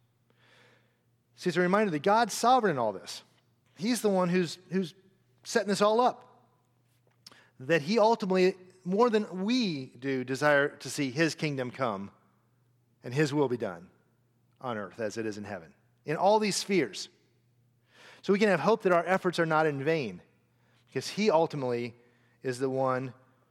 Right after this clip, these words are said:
who wants to see it happen. And we've got to remind Christian professors this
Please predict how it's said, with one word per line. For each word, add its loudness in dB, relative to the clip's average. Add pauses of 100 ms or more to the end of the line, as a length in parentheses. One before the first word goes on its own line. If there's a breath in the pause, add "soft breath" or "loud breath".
(560)
who -6
wants -4
to -12
see -2
it 2
happen. -2 (840 soft breath)
And -4
we've -4
got 4
to 2
remind -4
Christian -6
professors -6
this -12